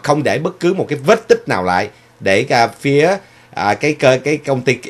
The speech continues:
à, TikTok không thể xác nhận được vị trí của họ ở đâu. Đây là một trong những cái điểm mà phía Bộ Quốc phòng cho biết là nó gây nguy hiểm rất nhiều cho các cái lực lượng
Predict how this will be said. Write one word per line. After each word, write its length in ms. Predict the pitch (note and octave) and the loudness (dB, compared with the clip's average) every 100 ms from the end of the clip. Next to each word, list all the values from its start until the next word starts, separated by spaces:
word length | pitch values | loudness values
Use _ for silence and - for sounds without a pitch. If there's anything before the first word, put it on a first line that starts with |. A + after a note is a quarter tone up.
| - | -4
à, 180 | C#3 G3+ | 2 2
TikTok 400 | A3+ E3+ - E3+ - | 2 0 0 -2 -2
không 180 | C#3+ | -2
thể 120 | C3+ - | -2 -4
xác 320 | - F#3+ C3+ | 0 -2 -2
nhận 180 | G2 G#2 | -4 -6
được 160 | F2+ - | -8 -4
vị 280 | A#2 A2+ | 2 2
trí 200 | B2+ D3+ | 2 0
của 140 | F3 C3+ | 0 0
họ 240 | F2+ C#2 | -2 -2
ở 60 | A2 | 0
đâu. 240 | G#2+ G2+ - _ _ - | 2 0 -6 _ _ -2
Đây 180 | B2+ A#2 | 2 2
là 120 | G#2 | 2
một 220 | F#2+ - | -2 -4
trong 160 | A2 G#2 | -4 -4
những 100 | G#2 | -6
cái 80 | |
điểm 200 | G#2+ G2+ | -6 -6
mà 160 | C3+ F2+ - _ | -6 -8 -12 _
phía 200 | C3+ C#3+ | -2 0
Bộ 200 | E3 G2 | 2 0
Quốc 120 | D#3 D3+ | -2 -4
phòng 180 | G2+ F2 | -4 -4
cho 80 | A2 | 0
biết 200 | B2+ F3+ - _ _ | 2 0 -8 _ _
là 220 | A2 A2 G2 | -2 0 0
nó 300 | G#2 C#3 C3 C3 | 0 -2 -2 2
gây 160 | D#3 | 4
nguy 260 | D3 D3 B2+ | 4 0 0
hiểm 340 | A#2 B2+ C#3 | -2 -4 0
rất 200 | F3 A#3 | 2 4
nhiều 200 | C#3+ A#2 - - _ _ _ | 4 4 2 -8 _ _ _
cho 220 | C#3+ B2+ | 2 2
các 300 | B2 D3 D#3+ | 2 0 0
cái 100 | F#3 | 0
lực 200 | C#3+ - | -2 -2
lượng 180 | G#2 G2 | -4 -6